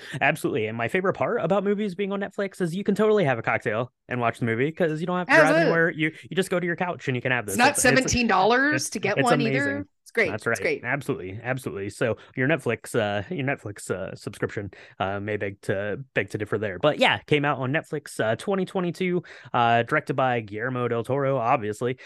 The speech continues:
Speaker 1: uh, and Mark Gustafson, who is the, uh, animation, uh, director here. Because if you don't know, uh, Guillermo del Toro's Pinocchio is a stop motion animated masterclass. It's gorgeous. Um, this one stars David Bradley as Geppetto,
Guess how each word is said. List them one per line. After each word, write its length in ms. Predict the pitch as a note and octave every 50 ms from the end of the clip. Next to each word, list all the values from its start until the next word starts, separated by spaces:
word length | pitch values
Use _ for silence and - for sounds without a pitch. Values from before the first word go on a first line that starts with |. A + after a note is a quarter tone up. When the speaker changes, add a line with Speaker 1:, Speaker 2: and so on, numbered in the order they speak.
| - C3 A#2
Speaker 1:
uh, 200 | A#2 A#2 B2 A#2
and 160 | C3+ D3 D#3
Mark 240 | D#3 E3 A3 - D3+
Gustafson, 560 | G#2+ D3 G#3 - - - - - A#2 G2 F#2+
who 220 | F#2+ - B2 A2 G#2
is 180 | G#2 G2+ G2+ -
the, 200 | - G#2+ G2+ G2
uh, 140 | F#2+ F#2+ -
animation, 540 | - B2 B2+ A#2+ A#2 A#2 A2 - A#2+ A#2 - - - - - -
uh, 160 | - G#2+ A2 G#2+
director 400 | G2+ A#2 A#2+ B2 - - B2 A2
here. 240 | G2+ C3 B2+ -
Because 320 | A#3 - C#3 - A#2+ A#2 -
if 120 | D3 -
you 40 | G3+
don't 140 | G3+ F#3 F3
know, 320 | F#3+ G3 G3 G3 G#3 - _ _ _ _ _
uh, 300 | - A2+ G#2+ G#2+ G#2+ G#2+ - _ _ -
Guillermo 260 | C#3+ D#3+ D#3+ D#3+ D#3
del 120 | D3 C#3+
Toro's 420 | - - D#3+ D3+ D3 C#3+ C#3+ B2+ -
Pinocchio 500 | - - C#3 C3+ C3 D3 C#3+ C#3 C#3 C#3
is 320 | B2 B2 C3+ C3+ B2+ B2+
a 300 | A2 G#2+ G#2+ G#2+ G#2+ - - -
stop 320 | - - - D#3+ D#3 -
motion 400 | C#3+ C#3 C#3 - D#3 C#3+ C#3 C3 - - - - -
animated 600 | - C3 C3+ C#3 C3+ C3+ C3+ C3 C3+ B2 A#2+ B2 - _ _ _ _ _ _ _ _ _ _ _ _ _ _ _ - - - G#2+ G#2+ - _ A#2
masterclass. 600 | A#2 B2+ - - - - - F2 E2 E2+ - -
It's 100 | - -
gorgeous. 360 | - A2+ G2+ - - - - - - - - - -
Um, 260 | A2+ A2+ A2+ G#2+ A2
this 160 | A#2 C3 -
one 140 | D#3+ C#3 A#2
stars 440 | - - D#3 C3 A#2 A#2 A#2 A2 B2 - -
David 280 | A2 B2 A#2 A2 A2+ G#2
Bradley 480 | B2+ C3 C#3 C#3 C3+ C#3+ C3+ C3+ C#3 -
as 340 | - A2+ G#2 G#2+ A2 G2+ - -
Geppetto, 520 | A#2 G#2+ G#2+ G#2 - D#3 E3 F3+ F#3 G3